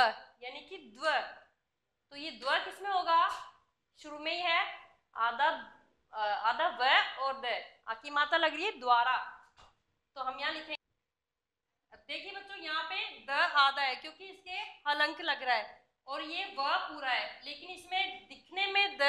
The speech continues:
पूरा है और ये व आधा लग रहा है। इसी तरीके से यहाँ देखेंगे द्वारा, लेकिन ये इसमें व पूरा है और द आधा, जैसे कि इसमें बता रखा है, तो हम यहाँ लिखेंगे द्वारा,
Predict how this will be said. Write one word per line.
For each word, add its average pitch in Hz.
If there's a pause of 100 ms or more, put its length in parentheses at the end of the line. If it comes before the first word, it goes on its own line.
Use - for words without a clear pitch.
(240)
पूरा 285
है 349 (720)
और 285
ये 330 (540)
व 233
आधा 254
लग 294
रहा 240
है। - (160)
इसी 311
तरीके 330
से 330
यहाँ 311
देखेंगे 311 (100)
द्वारा, 247 (180)
लेकिन 311
ये 330
इसमें 359
व 269
पूरा 339
है 370 (440)
और 285
द 285
आधा, 277
जैसे 277
कि 339
इसमें 359
बता 277
रखा 247
है, 220 (360)
तो 302
हम 294
यहाँ 359
लिखेंगे 320
द्वारा, 262